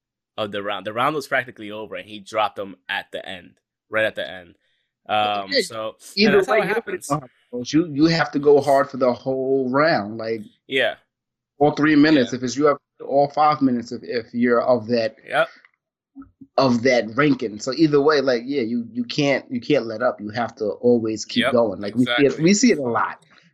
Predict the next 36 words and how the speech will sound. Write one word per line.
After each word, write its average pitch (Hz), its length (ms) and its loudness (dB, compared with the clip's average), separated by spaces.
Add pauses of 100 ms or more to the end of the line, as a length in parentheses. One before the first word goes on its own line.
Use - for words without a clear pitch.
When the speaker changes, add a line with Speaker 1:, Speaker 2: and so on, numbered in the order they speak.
Speaker 1:
And - 100 0
Speaker 2:
We 139 60 4
Speaker 1:
the 135 60 -8
funny 156 140 4
Speaker 2:
see - 0 -
it 123 40 -2
a - 40 -2
Speaker 1:
thing 120 80 -2
Speaker 2:
lot. 143 100 -2
Speaker 1:
is, 135 140 -8
like, 131 180 -6
to 147 100 -8
me, 139 120 -6
the 139 80 -8
funny 131 180 -6
thing 131 160 -8
is, 123 160 -12
like, 110 160 -10
he 135 220 -4
won 131 440 -2
with 110 260 -10
a 107 40 -12
counter 117 400 -6
punch 101 480 -12
against 104 380 -10
the 104 60 -18
counter 101 360 -12
puncher. - 520 -16 (340)
So, - 200 -4
like, 107 280 -4
it's 101 200 -10
just, 107 320 -8
it 120 80 -6
was 113 240 -8
perfectly 120 560 -6
done, 110 420 -4